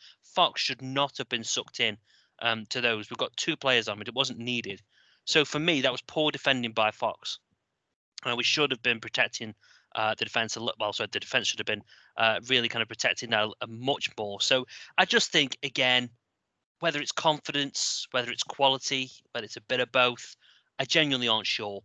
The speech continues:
But, um, it's certainly, eh, it's painful to watch right now. Um,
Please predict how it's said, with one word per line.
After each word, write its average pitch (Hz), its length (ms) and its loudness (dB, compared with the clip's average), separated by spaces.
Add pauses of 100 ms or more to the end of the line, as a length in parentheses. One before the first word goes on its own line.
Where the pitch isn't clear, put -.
(100)
But, 110 280 -2
um, 110 340 -2 (380)
it's 131 160 -4
certainly, 120 720 2
eh, 95 60 -4 (640)
it's 156 120 -4
painful 165 440 2
to - 240 -8
watch 113 320 -2
right 107 220 2
now. 107 440 0
Um, 110 360 0